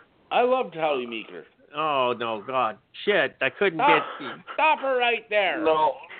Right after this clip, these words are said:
Speaker 2: Yeah.
Speaker 3: No, no, I liked, I liked Howie 'cause he was an educator.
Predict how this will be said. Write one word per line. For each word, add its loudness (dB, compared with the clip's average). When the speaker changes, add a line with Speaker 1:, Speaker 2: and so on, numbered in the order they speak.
Speaker 2:
Yeah. 2
Speaker 3:
No, 6
no, 4
I 2
liked, -2
I -2
liked -4
Howie -2
'cause -14
he -12
was -10
an -8
educator. -6